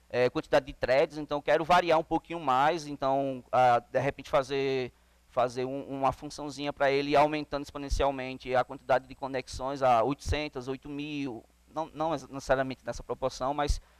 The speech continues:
é, aumentar exponencialmente pra que eu tenha um gráfico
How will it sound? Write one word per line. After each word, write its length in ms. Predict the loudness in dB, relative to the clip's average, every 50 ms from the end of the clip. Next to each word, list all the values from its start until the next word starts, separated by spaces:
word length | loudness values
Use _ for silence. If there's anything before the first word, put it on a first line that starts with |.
| _ _
é, 180 | 2 4 4 6
aumentar 380 | 6 4 2 0 0 0 0
exponencialmente 840 | 0 0 -6 -6 -4 -2 2 2 2 2 2 -2 -6 -6 -8 -12 -16 _ _ _ _ _ 0
pra 180 | 4 4 4
que 140 | 2 2 0
eu 100 | -2 -2 _ _ _ _ -8
tenha 160 | -6 -6 -6
um 120 | -4 -2
gráfico 420 | 2 4 4 6 4 4 0 -6